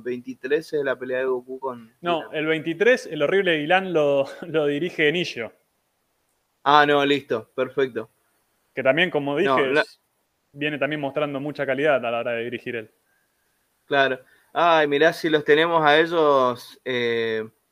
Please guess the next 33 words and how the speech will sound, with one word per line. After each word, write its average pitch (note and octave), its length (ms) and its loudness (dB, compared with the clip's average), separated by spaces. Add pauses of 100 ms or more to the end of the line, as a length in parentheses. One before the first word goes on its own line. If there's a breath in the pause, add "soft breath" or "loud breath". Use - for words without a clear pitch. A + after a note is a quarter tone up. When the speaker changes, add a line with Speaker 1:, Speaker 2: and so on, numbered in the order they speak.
(680)
Speaker 1:
Sí, A#3 260 2
hablamos F3 540 4
ya F#3 200 8
desde E3+ 120 4
el C3 120 0
principio, C3 640 0
ya C3 720 2
el A#2+ 100 -2
Bob C#3+ 180 0
Esponja, E3+ 400 -4
saluda E3+ 460 0
al D3+ 120 -2
Bob E3 160 0
Esponja D#3+ 420 -6
Podcast, F#3 520 -4 (300 soft breath)
y E3 80 -6
la F3 160 6
verdad F3 240 4
que F#3+ 120 -4
nos F3+ 140 -4
encantaría, E3 540 -2
a E3 160 2
vos, A3+ 260 4
Fra-, G3 340 0
eh, - 140 -4
toda A3 140 -2
la G3+ 140 -2
sinceridad E3+ 580 -4
del D#3+ 120 -2
mundo, D3 360 -8 (280)
¿te G#3+ 100 -2
gustaría A3 640 0
que C#3+ 340 -2